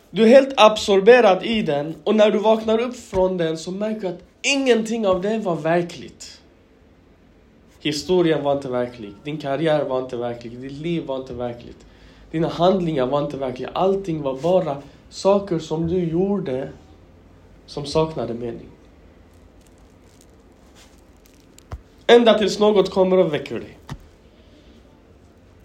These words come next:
Nu. Eftersom du är omedveten om din själs tillstånd, så gör du dig upptagen med livet och glömmer bort den.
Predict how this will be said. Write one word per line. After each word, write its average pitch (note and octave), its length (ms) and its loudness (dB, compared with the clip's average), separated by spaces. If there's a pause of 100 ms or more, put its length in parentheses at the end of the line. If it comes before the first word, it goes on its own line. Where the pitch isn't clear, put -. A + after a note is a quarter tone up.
(760)
Nu. D3 320 0 (1600)
Eftersom E3+ 1200 2
du D#3 280 -2
är C#3 420 -2
omedveten C3 1040 2 (540)
om E3+ 380 6
din B2+ 380 -4
själs D#3 460 -2
tillstånd, D3+ 640 -6 (2250)
så - 200 2
gör G#3+ 400 8
du E3+ 220 4
dig C#3+ 280 0
upptagen D3+ 800 0
med C#3 120 -4
livet F#3+ 540 0
och F3 160 -2
glömmer D3+ 280 2
bort C3 380 -6
den. G#2+ 120 -10